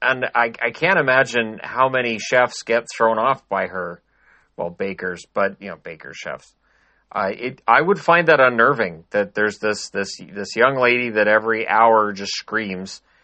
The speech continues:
And then when she comes over to look at what you're making,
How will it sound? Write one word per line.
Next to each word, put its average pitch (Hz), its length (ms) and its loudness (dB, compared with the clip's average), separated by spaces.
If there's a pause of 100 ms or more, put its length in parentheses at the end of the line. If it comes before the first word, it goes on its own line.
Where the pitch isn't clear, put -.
(120)
And 120 140 0
then 131 100 2
when 139 80 0
she - 160 -8
comes 127 240 -4
over 127 300 2
to 123 120 -4
look 135 460 -2
at 120 140 0
what 117 140 -4
you're 117 120 -4
making, 117 580 -6